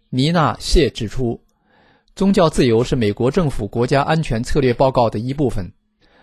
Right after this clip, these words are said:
该报告将保护宗教少数作为美国国家安全策略的一部分。他说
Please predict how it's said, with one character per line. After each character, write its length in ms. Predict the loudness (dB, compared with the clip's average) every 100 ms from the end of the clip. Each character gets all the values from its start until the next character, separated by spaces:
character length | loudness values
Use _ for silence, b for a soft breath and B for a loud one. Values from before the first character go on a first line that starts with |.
| b 0
该 220 | 2 4
报 180 | 4 4
告 220 | 2 2
将 260 | 0 0
保 160 | 2 0
护 160 | 0 0
宗 160 | 0
教 160 | 2 2
少 180 | 2 0
数 360 | 0 -2 -2 -4
作 140 | 2 4
为 180 | 4
美 180 | 4 0
国 220 | 2 2
国 160 | 2 0
家 140 | 2
安 180 | 0 0
全 180 | 0 -2
策 200 | 2 2
略 180 | 4 2
的 80 | -2
一 100 | -2
部 200 | 0 -2
分。 200 | -4 -10 _ _ _ _ _ -4
他 140 | -4
说 380 | 0 0 0